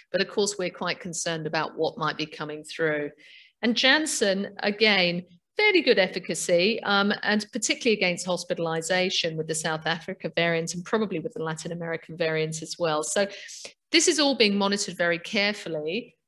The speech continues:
Novavax is already making its variant vaccines and is going to start testing them next month in humans. So that's going to happen.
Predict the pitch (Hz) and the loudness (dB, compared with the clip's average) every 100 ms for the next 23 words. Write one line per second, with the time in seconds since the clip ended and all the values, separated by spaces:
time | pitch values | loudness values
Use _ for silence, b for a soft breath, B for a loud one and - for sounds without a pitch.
0 | - 220 285 320 240 196 - 202 202 202 | -2 4 4 2 0 -2 -4 -4 0 0
1 | 208 190 185 202 - 170 160 180 165 - | 0 2 2 2 0 -4 -4 -8 -8 0
2 | 180 180 170 170 208 202 - 175 165 165 | 4 4 2 0 -2 -2 -2 -8 -6 -6
3 | 175 180 170 165 175 170 160 160 170 170 | -6 -4 -2 0 0 0 -2 -2 -2 -2
4 | 160 160 156 156 160 - 170 156 147 - | -4 -6 -4 -4 -4 -4 -4 -4 -6 -10
5 | 170 160 170 165 160 151 151 - 165 165 | -10 -8 -6 -6 -6 -4 0 2 2 2
6 | 165 202 - - 180 170 170 165 165 | 2 0 0 -4 -4 -2 -2 -2 -8